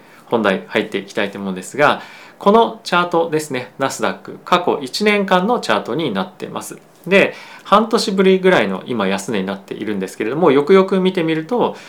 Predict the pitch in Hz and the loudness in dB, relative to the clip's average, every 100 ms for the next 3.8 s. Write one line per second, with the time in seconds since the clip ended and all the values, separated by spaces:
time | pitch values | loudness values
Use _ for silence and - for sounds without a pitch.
0 | - - 226 220 196 - 202 208 208 208 | -14 0 2 4 0 -2 -2 0 0 2
1 | 202 147 92 95 104 110 139 131 87 - | 2 0 0 -2 0 2 2 2 0 -8
2 | _ _ _ - _ - 117 87 - 127 | _ _ _ -20 _ -6 -4 -6 -6 -6
3 | - 110 - - 98 - 196 196 | -6 -8 -10 -10 -10 -6 -4 -6